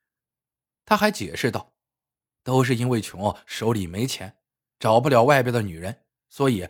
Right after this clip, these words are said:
才对女儿们下手的。”经随川县人民法院审理，萧红亮被判处无期徒刑。这个恶魔父亲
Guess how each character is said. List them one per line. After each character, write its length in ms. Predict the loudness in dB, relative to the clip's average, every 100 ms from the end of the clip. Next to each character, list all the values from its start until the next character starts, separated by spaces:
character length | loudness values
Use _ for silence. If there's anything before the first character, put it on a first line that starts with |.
| -14 -10
才 240 | 0 2
对 120 | 2
女 140 | -2 -2
儿 160 | -2
们 100 | -2
下 220 | 0 0
手 180 | 0 -6
的。” 120 | -16 _ _ _ _ _ _ _ _ _ _ _ _ _ _ _ _ -8
经 180 | -4
随 220 | 0 2 2
川 180 | 2
县 160 | 0 0
人 160 | 0 0
民 140 | 0
法 180 | -2 -2
院 140 | -2
审 200 | -2 -4
理， 180 | -6 -12 _ _ _ _
萧 280 | -4 2 2
红 160 | 2 0
亮 260 | -2 -6 -4
被 120 | -4
判 260 | 2 0 0
处 320 | -8 -20 _ _
无 180 | 0 0
期 220 | 0 -4
徒 180 | -6 -10
刑。 160 | -14 _ _ _ _ _ _ _ _ _ _ _ 2
这 220 | 2 4
个 80 | 2
恶 280 | 2 0
魔 160 | 2 0
父 220 | -2 -2
亲 160 | -4